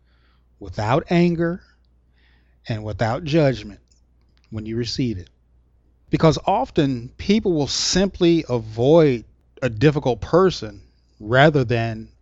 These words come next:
offer unsolicited feedback. So you may have to search for that feedback. You know, feedback is a good thing. Again, this is helping you to become a better you.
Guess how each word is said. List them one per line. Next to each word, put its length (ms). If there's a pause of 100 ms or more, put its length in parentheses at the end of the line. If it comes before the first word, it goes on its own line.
(140)
offer 400
unsolicited 640
feedback. 480 (720)
So 220
you 180
may 240
have 360
to 100
search 580
for 380
that 240
feedback. 760 (680)
You 100
know, 140
feedback 640
is 140
a 60
good 280
thing. 260 (720)
Again, 480
this 240
is 80
helping 500
you 220
to 120
become 380
a 60
better 320
you. 420